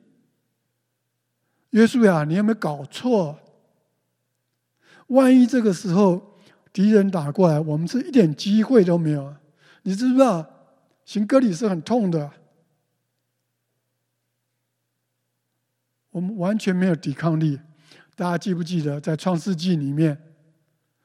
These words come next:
事件的人因为想要娶这个雅各的女儿，结果呢，被这个西缅他们骗了，行了割礼。在他们行割礼正在痛的时候，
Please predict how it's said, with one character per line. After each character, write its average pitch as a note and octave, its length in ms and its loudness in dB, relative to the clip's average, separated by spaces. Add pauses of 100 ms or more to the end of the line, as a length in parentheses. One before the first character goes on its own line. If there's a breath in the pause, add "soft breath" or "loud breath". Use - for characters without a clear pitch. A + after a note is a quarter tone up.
(120)
事 A3+ 220 -4
件 F#3+ 260 4
的 D#3 140 2
人 C#3+ 300 -4 (380 soft breath)
因 G3 60 -2
为 G3 120 2
想 D#3+ 200 -6
要 F3 180 -2
娶 D#3 340 -8
这 E3 160 -6
个 D3+ 280 -4 (640 soft breath)
雅 D3 200 -6
各 F#3 160 0
的 D#3+ 140 -2
女 C#3 200 -6
儿， C#3 180 -10 (600)
结 E3+ 180 -6
果 E3 180 -2
呢， D3+ 220 -4 (160)
被 D#3+ 320 -2 (800)
这 E3 140 -10
个 D3+ 120 -8
西 F#3+ 200 0
缅 D3+ 180 2
他 C#3 140 -6
们 C#3+ 120 -10
骗 E3 320 -2
了， D3 80 -14 (380)
行 - 240 -10
了 E3+ 80 -4
割 F3 240 -4
礼。 D#3+ 180 -8 (1400)
在 F#3 140 -2
他 G3 80 0
们 E3+ 80 -4
行 E3 180 -6
割 F#3+ 80 -2
礼 E3+ 140 -2
正 F#3 160 -4
在 F3+ 120 -2
痛 F#3 300 0
的 D3+ 100 0
时 C#3+ 160 -8
候， D3 280 -6